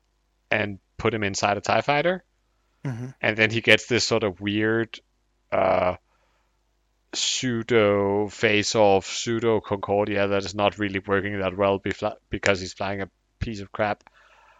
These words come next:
Speaker 2: Mm-hmm.
Speaker 1: Uh, but, I mean, really, if you go in and he's like, you have a chance to initiative kill him, and you put a strain on him,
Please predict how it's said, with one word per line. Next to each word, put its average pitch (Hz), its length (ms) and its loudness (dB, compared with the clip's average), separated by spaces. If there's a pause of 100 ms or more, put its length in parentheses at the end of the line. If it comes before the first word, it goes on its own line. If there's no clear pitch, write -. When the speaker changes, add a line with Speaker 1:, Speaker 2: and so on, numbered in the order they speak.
(160)
Speaker 2:
Mm-hmm. 143 140 -4
Speaker 1:
Uh, 101 320 2 (760)
but, 113 280 6 (580)
I 113 60 -2
mean, 110 340 -4
really, 123 520 -4 (180)
if 117 160 2
you 117 100 0
go 156 260 4
in 117 260 4
and 123 140 -6
he's 101 240 -6
like, 95 300 0 (160)
you 101 140 -6
have 104 140 0
a 107 40 -12
chance 101 340 0
to - 120 -4
initiative 120 500 -2
kill 143 220 0
him, 170 220 -8 (320)
and 101 120 -2
you 98 60 -6
put - 160 -4
a 95 40 -6
strain 113 500 -2
on 160 180 -4
him, 196 180 -8